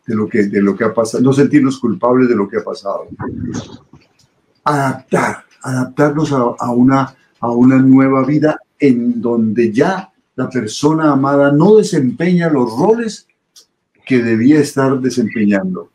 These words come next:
Entonces puede haber roles muy importantes, y era que era parte también de la empresa familiar,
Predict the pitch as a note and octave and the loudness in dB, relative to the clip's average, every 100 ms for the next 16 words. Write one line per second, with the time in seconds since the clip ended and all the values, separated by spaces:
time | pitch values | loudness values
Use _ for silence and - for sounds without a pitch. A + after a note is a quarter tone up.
0 | _ _ _ _ _ G#2+ G2+ A#2 A#2 A#2+ | _ _ _ _ _ -10 -4 0 0 0
1 | - A#2+ A#2+ A2+ A2 G#2+ - _ - B2 | 0 2 2 -2 -4 -6 -10 _ -10 0
2 | B2+ B2 B2 A2+ A#2+ B2 A2+ A2+ G2+ A#2 | 2 4 2 2 2 2 2 -2 0 0
3 | B2+ B2+ B2+ A#2+ A#2 A#2 A#2 A2+ - A2+ | 2 0 -2 0 -2 -2 -2 -4 -2 -2
4 | G#2 A#2+ A#2 - _ A#2 G#2+ A2+ A#2 A#2 | -2 -2 -2 -6 _ -4 0 0 2 2
5 | G#2+ G2+ A#2 A#2 A#2 A2+ G#2+ A#2 A2+ A2+ | 0 -2 0 0 0 -4 -4 -4 -4 0
6 | A#2+ B2+ C3 | 0 2 0